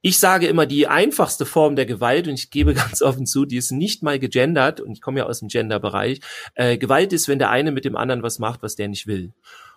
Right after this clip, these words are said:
Und das mache ich extra so einfach. Es gibt, äh, in unserem Bereich, auch in der Pädagogik, immer so komplizierte Sprüche und so komplizierte Erklärungen,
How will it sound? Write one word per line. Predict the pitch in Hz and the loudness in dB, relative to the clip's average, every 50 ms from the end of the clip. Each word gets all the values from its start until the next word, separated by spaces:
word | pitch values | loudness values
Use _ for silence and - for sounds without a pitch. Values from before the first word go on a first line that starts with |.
| _ _ _ | _ _ _
Und | - 127 | -6 -4
das | 135 131 | -2 2
mache | 165 165 175 170 160 | 2 2 2 2 0
ich | 143 156 | 0 0
extra | 175 180 - - 160 160 139 | 0 0 -2 0 0 0 0
so | 120 117 - 185 226 - | 2 4 4 6 6 6
einfach. | 160 170 175 185 208 220 - - 135 123 127 151 - | 4 4 2 2 0 -2 -2 0 2 2 2 2 0
Es | - - - | -4 -6 -6
gibt, | - 165 - - _ - - | -6 -6 -10 -10 _ -14 -6
äh, | - - 147 147 143 143 - | -2 0 2 2 2 0 -2
in | - - | -2 -4
unserem | - 170 - 156 151 147 135 - - - | -4 -2 0 2 0 0 0 -6 -8 -6
Bereich, | 147 127 131 135 139 151 160 170 - 151 | -4 0 2 4 4 4 4 2 0 -2
auch | 127 147 | -2 -2
in | 135 | -2
der | 139 131 | -4 -4
Pädagogik, | - 160 143 139 135 123 - 147 156 156 151 147 147 | -2 -2 0 0 0 0 0 -2 -2 -2 -2 -4 -4
immer | 139 135 131 | -2 -2 -2
so | 120 113 - 160 165 165 | -2 0 2 2 0 0
komplizierte | - - 165 147 - - 98 - - - - - 170 180 196 190 160 147 | 0 -2 -2 -2 -2 -4 -6 -2 0 0 0 2 2 0 0 0 0 -2
Sprüche | - - - - 143 151 170 175 - 165 143 | -2 -4 -4 -2 0 0 0 0 0 0 0
und | 120 - 143 135 139 - | 0 -2 -4 -6 -6 -6
so | - 143 143 | -6 -6 -6
komplizierte | - 170 143 147 139 143 135 - - - 165 165 160 - 160 143 - | -4 -4 -6 -6 -6 -8 -6 -4 -4 0 0 0 0 2 0 0 0
Erklärungen, | - - - - - 143 156 156 160 147 143 | -2 -4 -6 -2 0 2 2 4 2 0 -2